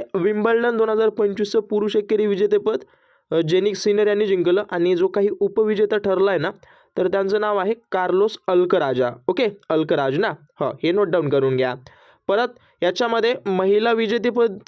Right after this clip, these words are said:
किंवा महिलेची जे काही एकेरीची विजेती आहे,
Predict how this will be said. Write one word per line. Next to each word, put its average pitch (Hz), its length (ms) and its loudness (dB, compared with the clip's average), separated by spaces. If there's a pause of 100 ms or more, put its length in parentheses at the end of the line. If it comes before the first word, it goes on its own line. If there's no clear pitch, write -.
किंवा 202 360 2
महिलेची 196 640 0
जे 185 140 0
काही 196 380 0
एकेरीची 185 600 0
विजेती 185 400 0
आहे, 170 280 -2